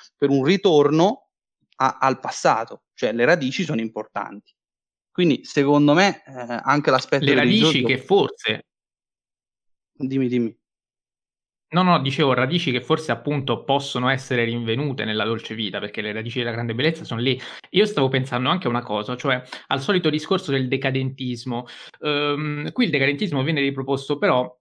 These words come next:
Speaker 2: La Grande Bellezza, eh, cioè per La Grande Bellezza e quindi per i giorni nostri, eh, gli anni sessanta, che per Fellini erano decadenti, sono un modello di riferimento, c'è nostalgia verso quello che al tempo di Fellini era ritenuto decadente. Quindi,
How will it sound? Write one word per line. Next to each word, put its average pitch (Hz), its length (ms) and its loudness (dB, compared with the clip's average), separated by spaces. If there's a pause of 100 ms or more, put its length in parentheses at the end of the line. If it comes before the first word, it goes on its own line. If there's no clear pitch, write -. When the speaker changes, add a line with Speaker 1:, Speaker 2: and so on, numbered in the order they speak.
(120)
Speaker 2:
La 143 160 0
Grande 185 260 2
Bellezza, 123 640 -4 (200)
eh, 131 480 -6
cioè - 260 -4
per 165 180 0
La 139 120 0
Grande 131 180 -2
Bellezza 139 280 -2
e - 20 -10
quindi 123 200 -4
per 151 180 0
i 135 80 0
giorni 123 320 -2
nostri, 104 520 -6 (400)
eh, 110 640 -8
gli 143 120 -2
anni 180 220 2
sessanta, 123 920 -4 (280)
che - 220 -4
per 120 160 -4
Fellini 135 400 2
erano 127 240 2
decadenti, 143 640 0
sono 196 380 2
un 127 80 0
modello 127 260 0
di 120 100 -4
riferimento, 131 480 -4
c'è 143 140 -6
nostalgia 139 760 -2
verso 120 300 -6
quello 120 220 -2
che 131 120 -6
al 135 220 -2
tempo 127 360 -4
di 113 100 -10
Fellini 135 440 -4
era 135 180 -6
ritenuto 123 800 -12
decadente. 113 540 -10
Quindi, 113 240 -10